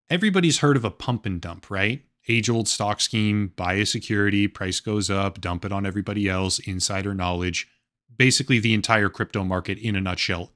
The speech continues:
every day. But how many people have ever heard of a short and distort scheme?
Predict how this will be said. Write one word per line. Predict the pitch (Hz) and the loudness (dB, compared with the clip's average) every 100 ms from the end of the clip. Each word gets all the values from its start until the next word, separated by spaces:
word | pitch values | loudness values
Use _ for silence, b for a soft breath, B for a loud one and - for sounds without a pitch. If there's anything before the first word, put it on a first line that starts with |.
| - | -6
every | 87 85 | -4 -4
day. | 80 - - _ _ _ _ _ - | -6 -10 -16 _ _ _ _ _ -8
But | 104 | 0
how | 175 | 2
many | 214 | 4
people | 160 156 139 | 4 2 2
have | 123 | 2
ever | 120 107 | 2 2
heard | 110 | 0
of | |
a | 104 | 0
short | - - 127 135 - - | -2 0 0 -2 -4 -4
and | 120 | -4
distort | 110 - - - 117 107 - _ | -2 -2 -2 -2 -6 -8 -16 _
scheme? | - - 92 98 | -10 -8 -14 -16